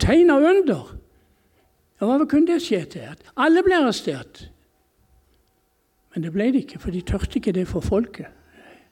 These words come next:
For de så resultatene av livet deres.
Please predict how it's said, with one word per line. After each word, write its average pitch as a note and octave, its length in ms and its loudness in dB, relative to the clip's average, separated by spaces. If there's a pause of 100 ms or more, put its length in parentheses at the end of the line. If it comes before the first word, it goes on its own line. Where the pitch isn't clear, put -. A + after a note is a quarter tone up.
(600)
For - 80 -2
de F3 160 -2
så F#3 240 -2
resultatene C#3+ 880 -6 (400)
av D#3+ 80 -4
livet D3+ 380 -2
deres. - 500 -14